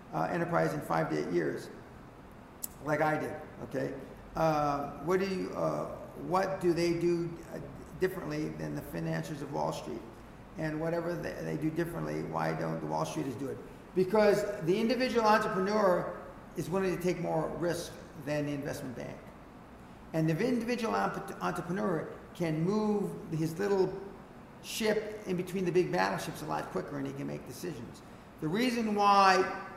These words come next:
companies like Microsoft, as great a company as it is, has slowed down its growth is because it takes them so darn long to make decisions. And that's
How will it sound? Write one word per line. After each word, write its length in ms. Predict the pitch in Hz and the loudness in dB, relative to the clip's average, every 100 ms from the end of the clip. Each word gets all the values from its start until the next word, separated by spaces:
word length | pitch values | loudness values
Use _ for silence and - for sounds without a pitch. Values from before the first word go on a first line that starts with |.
| - - | -14 -4
companies 360 | 214 185 190 175 | -4 0 0 0
like 200 | 170 165 | 0 2
Microsoft, 580 | 202 208 170 160 147 | 2 2 2 0 0
as 60 | 131 | -2
great 180 | 175 180 | 0 0
a 40 | |
company 420 | 180 180 175 156 143 | 0 -2 -2 -2 -2
as 100 | 165 | 0
it 60 | |
is, 160 | 202 - - - - | 0 -2 -10 -14 -4
has 220 | 160 - | -2 -2
slowed 340 | - 196 196 175 | -2 2 2 4
down 220 | 180 175 | 2 0
its 160 | 139 - | -4 -2
growth 320 | 220 226 170 - - - | 0 0 -2 -6 -12 -4
is 120 | 165 | 0
because 300 | 170 175 160 | 0 0 -2
it 100 | 156 | 0
takes 180 | 180 170 | 0 0
them 120 | 170 | -4
so 140 | 165 156 | -4 -2
darn 360 | 165 165 165 | 0 0 0
long 280 | 165 160 160 | 2 2 0
to 80 | 160 | -2
make 160 | - - | -4 -6
decisions. 480 | - 180 120 117 - - - - - - - - - - - - - - - | -4 -4 -4 -12 -14 -18 -18 -18 -18 -18 -18 -18 -18 -18 -18 -20 -20 -18 -8
And 120 | 139 | 0
that's 460 | 160 180 196 - | 4 4 2 -2